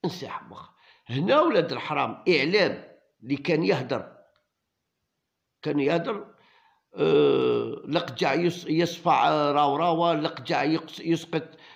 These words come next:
يسقط الراوراوة بالضربة القاضية.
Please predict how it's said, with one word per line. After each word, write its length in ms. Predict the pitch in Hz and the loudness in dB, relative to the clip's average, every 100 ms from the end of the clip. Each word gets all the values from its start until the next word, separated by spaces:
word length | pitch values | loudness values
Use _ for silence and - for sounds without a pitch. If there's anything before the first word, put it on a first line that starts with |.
| - | 0
يسقط 500 | 170 170 170 - 165 | 0 2 -4 -2 -2
الراوراوة 920 | 160 165 156 151 151 151 151 156 147 | 0 0 2 2 2 4 4 4 2
بالضربة 500 | 147 135 156 143 147 | 0 -2 -2 -2 -2
القاضية. 680 | 143 185 175 196 214 208 | 0 0 0 -2 -2 -4